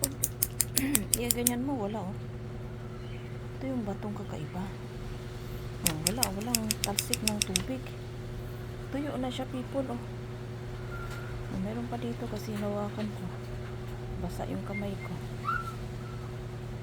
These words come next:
Minatnat ko na nga to, kagating ko. Ang kinagat ko. Wala, tulas. Oh, ang bilis.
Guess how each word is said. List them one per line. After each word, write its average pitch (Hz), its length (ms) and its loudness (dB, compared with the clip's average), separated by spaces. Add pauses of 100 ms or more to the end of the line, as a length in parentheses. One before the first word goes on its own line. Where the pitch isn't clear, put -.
(1400)
Minatnat 220 480 2
ko 262 80 0
na 240 160 4
nga 226 160 2
to, 269 80 0
kagating 180 400 -2
ko. 196 120 -2 (1700)
Ang 156 160 -2
kinagat 202 380 0 (100)
ko. 202 160 2 (800)
Wala, 208 320 0
tulas. 233 320 0 (1800)
Oh, 180 160 2 (480)
ang 196 80 0
bilis. 247 480 -2